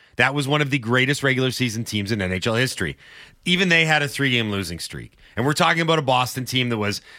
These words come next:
the fastest ever to get to eighty points, fastest ever to get to a hundred points, fastest ever to get to fifty wins. Like, that team last year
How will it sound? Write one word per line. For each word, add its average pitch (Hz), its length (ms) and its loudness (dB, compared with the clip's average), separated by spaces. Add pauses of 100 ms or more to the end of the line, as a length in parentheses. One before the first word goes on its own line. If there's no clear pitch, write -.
the 117 80 -4
fastest 135 460 0
ever 131 140 2
to 123 80 0
get 120 140 0
to 117 80 -6
eighty 113 220 2
points, 80 300 -12
fastest 135 440 0
ever 135 100 0
to 127 80 0
get 123 140 0
to 120 80 -4
a - 20 -2
hundred 117 240 0
points, 113 320 -2 (280)
fastest 135 460 0
ever 127 140 0
to 120 60 0
get 123 140 0
to 117 60 -6
fifty 110 280 -4
wins. 95 180 -2
Like, 95 120 -2
that 175 160 0
team 196 200 2
last 123 340 2
year 104 260 0